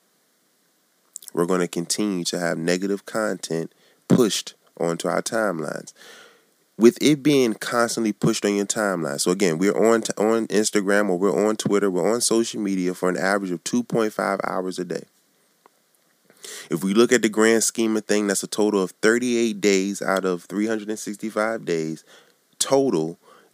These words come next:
is spent on Instagram every year. If you were to put those two and a half hours together, we spend thirty-eight days worth of time on social media, for most of us,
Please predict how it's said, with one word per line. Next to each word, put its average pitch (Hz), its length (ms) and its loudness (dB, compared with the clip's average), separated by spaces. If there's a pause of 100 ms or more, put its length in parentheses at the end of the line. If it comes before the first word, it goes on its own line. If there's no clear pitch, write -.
is 95 180 0
spent - 480 0 (240)
on 87 120 -2
Instagram 85 760 -4 (180)
every 92 300 0
year. 82 300 -8 (800)
If - 140 -6
you 101 80 2
were 104 100 6
to 98 80 4
put 104 240 -2
those 98 220 0
two - 180 -4
and 101 80 0
a 101 40 -4
half 98 220 -2
hours 95 380 -4
together, 87 440 -4 (600)
we 98 140 -2
spend 101 460 -2
thirty-eight 113 640 0
days 101 400 0
worth 95 460 0 (420)
of 90 140 -4
time 92 600 -2 (580)
on 87 140 0
social 117 460 0
media, 87 560 -2 (320)
for - 180 2
most 113 400 4
of 90 180 4
us, 85 360 0